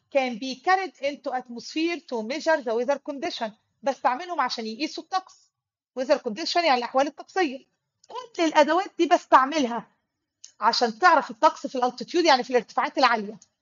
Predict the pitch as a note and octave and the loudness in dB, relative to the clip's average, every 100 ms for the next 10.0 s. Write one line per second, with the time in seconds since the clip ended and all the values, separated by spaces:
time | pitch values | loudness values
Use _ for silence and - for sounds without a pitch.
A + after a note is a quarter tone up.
0 | _ _ - A#3+ - C4 C#4+ C#4+ D#4 D#4+ | _ _ 0 2 6 4 4 -4 0 4
1 | F4+ F4+ - - C#4 - - _ _ _ | 4 4 -10 2 2 2 -8 _ _ _
2 | _ - A3 - C#4+ C4+ D4 C4+ C4 D4+ | _ -10 -2 2 2 2 0 0 2 0
3 | D4 C#4+ C#4 D#4 C4+ A3+ - _ _ - | 2 2 4 4 2 -2 -14 _ _ -14
4 | F4+ F4+ D#4 B3 C4 D4+ E4+ C#4+ B3+ B3+ | -6 -2 0 2 0 -2 -4 -2 -2 -2
5 | B3 - D#4 C#4+ A3 G#3+ G#3+ C#4+ - - | -4 0 2 2 0 -8 -10 -16 -20 -2
6 | - - - - A#3 A3 A3+ A3 D4 D4 | 0 0 -4 -2 -2 -2 -6 4 6 6
7 | - E4 A4+ D#5+ - _ _ _ G3+ B3 | 4 -10 -10 -12 -20 _ _ _ -12 -10
8 | A#3 D#4 F#4 - C#4+ C4+ - C4+ C#4+ D4+ | -8 -10 -14 -12 -6 -6 -2 -4 -2 -2
9 | A#3 A#3+ E4 E4 B3 E4 E4 D4 E4 | -2 -4 -6 -6 -10 -10 -8 -8 -10